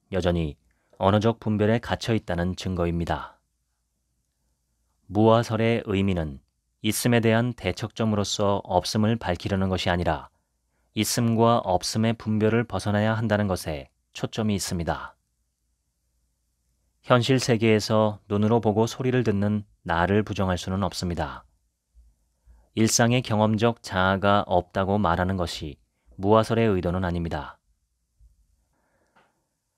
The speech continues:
무아설은 자아의 유무를 따지는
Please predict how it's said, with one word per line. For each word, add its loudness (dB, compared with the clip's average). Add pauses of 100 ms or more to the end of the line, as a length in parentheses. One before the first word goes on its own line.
(440)
무아설은 2 (500)
자아의 4
유무를 2
따지는 0